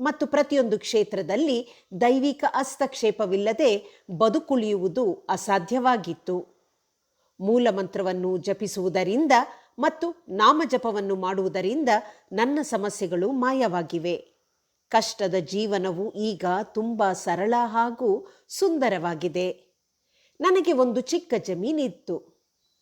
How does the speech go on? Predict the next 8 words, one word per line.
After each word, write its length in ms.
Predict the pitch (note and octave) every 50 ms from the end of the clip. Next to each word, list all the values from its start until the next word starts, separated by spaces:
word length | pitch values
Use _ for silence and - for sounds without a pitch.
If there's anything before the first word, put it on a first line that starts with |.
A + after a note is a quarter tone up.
| _ _ _ -
ಅದು 220 | B3 C4+ A3 A#3+
ಬರಡಾಗಿ 680 | F3+ C#3+ F3+ F#3 F#3 G#3 G#3+ G3 F#3+ F3 D#3 - B3+ C#4
ಬಿದ್ದಿತ್ತು. 840 | B3 D4+ G#3+ G3 F3 G#3 F3+ - - F3+ E3 - - _ _ _ _ _ _ _ _ _ _
ಅದರಿಂದ 480 | - A3 F#3+ A3+ G3+ G#3 G3 G3 F#3+ G#3 A#3 G3+ E3+ F3+ - - - _ -
ಒಂದು 280 | A#3 C4+ C#4 C4 A#3+ B3
ಚೀಲ 340 | - - C4+ D4 D4+ C#4 B3 G#3 D3+
ಧಾನ್ಯ 320 | G3 F#3+ G3 G#3 A3+ C4 C4+ C4
ಕೂಡ 240 | C4+ - C4+ C4